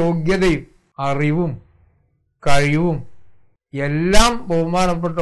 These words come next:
ഖുത്ബുസ്സമാൻ ശൈഖുന മഹാനവറുകൾ നായിബ് അവറുകൾക്ക് പകർന്നു നൽകിയിട്ടുണ്ട്.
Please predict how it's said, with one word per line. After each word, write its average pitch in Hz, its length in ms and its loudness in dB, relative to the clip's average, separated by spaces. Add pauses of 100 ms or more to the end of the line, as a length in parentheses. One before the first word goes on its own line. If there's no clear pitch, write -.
(100)
ഖുത്ബുസ്സമാൻ 151 760 -8 (220)
ശൈഖുന 135 460 -14 (180)
മഹാനവറുകൾ 135 760 -12 (960)
നായിബ് 139 420 -10
അവറുകൾക്ക് 135 440 -8 (120)
പകർന്നു 139 480 -8
നൽകിയിട്ടുണ്ട്. 120 600 -14